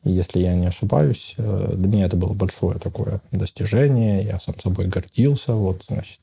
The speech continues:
э, для меня это было важно. Но потом, конечно, впоследствии с опытом, э, романтика, она ушла чуть на второй план. И, так сказать, стало хорошо понятно,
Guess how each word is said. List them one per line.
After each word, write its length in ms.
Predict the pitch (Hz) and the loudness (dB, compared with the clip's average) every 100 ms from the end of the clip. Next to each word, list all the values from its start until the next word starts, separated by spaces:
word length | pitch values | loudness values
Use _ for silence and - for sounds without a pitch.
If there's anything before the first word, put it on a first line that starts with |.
| - | -8
э, 100 | 104 | -6
для 280 | 107 104 101 | -4 -4 -2
меня 160 | 92 92 | 0 0
это 140 | 90 | -2
было 200 | - 98 | -2 0
важно. 400 | 101 139 135 120 - - - _ _ | 2 4 4 0 -4 -20 -20 _ _
Но 220 | 143 185 202 | 2 2 4
потом, 400 | 131 147 120 95 _ _ _ _ - - | 4 4 2 -2 _ _ _ _ -18 0
конечно, 380 | 98 98 101 98 | 2 4 2 0
впоследствии 760 | - - 101 101 - - 90 - - _ _ - | 0 2 2 0 -2 0 -2 -6 -20 _ _ -20
с 100 | - 104 | -2 2
опытом, 480 | 101 92 - 95 - | 2 0 0 -2 -4
э, 760 | - 104 98 98 98 104 104 101 | -6 -2 -2 -2 -4 -2 0 2
романтика, 500 | 101 92 92 - 104 | 2 2 0 -4 -2
она 120 | 95 | 0
ушла 240 | 95 - | 0 0
чуть 240 | - - - | -2 -4 -2
на 80 | 90 | -2
второй 260 | - 104 | 0 2
план. 320 | 98 151 175 170 _ _ _ _ _ _ - | 2 2 2 -2 _ _ _ _ _ _ -6
И, 520 | 87 90 90 90 101 - - - - - _ - - - | 0 2 2 0 -2 -10 -20 -20 -20 -20 _ -12 -8 -4
так 160 | 101 - | -4 0
сказать, 180 | 87 | -2
стало 240 | - 117 107 | 2 2 4
хорошо 340 | - 101 - | 2 2 2
понятно, 560 | 98 104 165 170 104 | 2 4 2 2 0